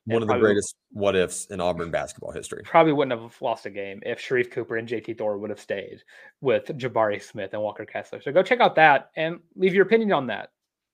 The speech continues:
Speaker 2: as well. Uh, I get a riff, <laughs> riff for a little bit. Hold on.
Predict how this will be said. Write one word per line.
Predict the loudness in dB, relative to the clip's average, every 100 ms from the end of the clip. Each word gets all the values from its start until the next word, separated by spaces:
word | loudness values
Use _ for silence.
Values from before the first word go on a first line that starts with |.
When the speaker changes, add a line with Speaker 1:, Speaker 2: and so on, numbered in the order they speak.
| -8
Speaker 2:
as | -6
well. | -8 _ _ _ _ _ _ _ _ _ _ _ _ _ _ 2
Uh, | 4 4
I | 2
get | -2 -4 -4
a |
riff, | -2 -4 -4 -16 -16 -8
<laughs> | -8 -2 2
riff | 6 4
for | 4
a | -2
little | 0
bit. | -2 2
Hold | 4 6
on. | 2